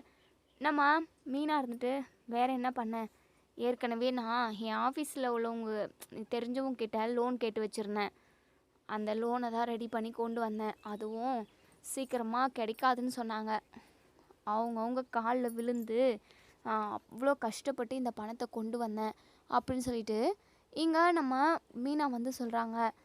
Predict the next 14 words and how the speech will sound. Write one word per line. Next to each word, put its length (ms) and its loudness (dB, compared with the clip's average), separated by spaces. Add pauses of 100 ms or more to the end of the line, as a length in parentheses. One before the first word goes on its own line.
(300)
நம்ம 280 0
செந்திலுக்கு 760 0 (200)
ரொம்பவே 720 0 (460)
மனசு 320 -4
கஷ்டமா 480 -4
இருக்கு, 480 -2
மீனாவை 540 -2
இப்படி 360 -4
ஒரு 240 0
கஷ்டத்துக்கு 440 -6
நம்ம 380 -4
ஆளாக்கிட்டோமே 640 -4
அப்படின்னு 300 -4
ஒரு, 120 -4